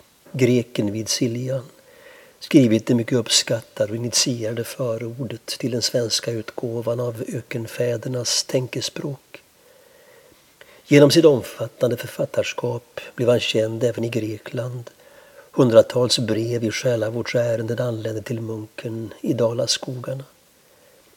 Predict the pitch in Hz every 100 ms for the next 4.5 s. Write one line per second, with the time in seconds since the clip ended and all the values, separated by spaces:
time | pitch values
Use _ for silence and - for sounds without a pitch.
0 | _ _ _ _ - 139 131 127 135 139
1 | 135 147 - 110 - 104 117 120 113 104
2 | 110 107 107 101 113 139 123 - - -
3 | 180 - 98 - 139 127 113 107 113 113
4 | 117 107 113 107